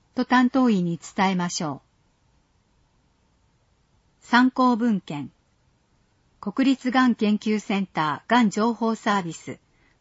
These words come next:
がん登録、統計、地域がん登録、二千十三年全国推計値、二千十七年、日本統計部がん学会編、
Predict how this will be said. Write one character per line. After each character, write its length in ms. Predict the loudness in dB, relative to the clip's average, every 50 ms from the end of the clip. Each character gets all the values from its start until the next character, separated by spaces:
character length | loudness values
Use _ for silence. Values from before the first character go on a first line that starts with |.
| _ 0
が 160 | 2 4 4
ん 120 | 4 2 -2
登 240 | -2 -2 -2 0 -2
録、 340 | -4 -6 -6 -8 -8 -8 -10 _ _ _ _ -2
統 200 | 0 0 0 -2 -4
計、 380 | -4 -4 -4 -4 -6 -8 -12 _ _ _ _ _ _ _ _ _ _ _ _ _ _
地 180 | -4 0 0 0
域 180 | 2 2 0
が 140 | 2 2 2
ん 100 | 0 0 0
登 220 | 0 0 0 0
録、 380 | -2 -4 -6 -8 -10 -12 -12 -12 _ _ _ _ _ _ _ -4
二 100 | -4 -2
千 280 | 0 2 2 4 4 2
十 180 | 2 0 -4
三 340 | -2 -2 -2 -2 0 0 -2
年 260 | -2 -4 -4 -6 -8 -10 _
全 200 | 0 2 2 2 2
国 120 | -2 -4 -6 -8 -10
推 240 | -6 -4 -4 -4 -2
計 240 | -4 -4 -4 -4
値、 260 | -6 -8 -12 -16 -16 -16 _ _ _ _ _ _ _ _ _ _ _ _ _ _ _ -4
二 100 | -2 -2
千 300 | 0 2 2 2 2 2
十 200 | 0 0 -2 0
七 280 | 0 0 -2 -2 -4 -4
年、 240 | -6 -6 -8 -10 -12 _ _ _ _ _ _ _ _ _ _ _ _ _ _ 0
日 140 | 2 2 2
本 320 | 4 2 2 2 0 -4 -8 _ _ _ _ -2 2
統 180 | 2 2 2
計 240 | 2 2 2 2 2
部 140 | 2 0 2
が 180 | 2 2 2
ん 60 | 2 2
学 240 | 2 0 0 -2
会 260 | _ -2 -2 -2 -2 -4
編、 320 | -4 -4 -2 -2 -4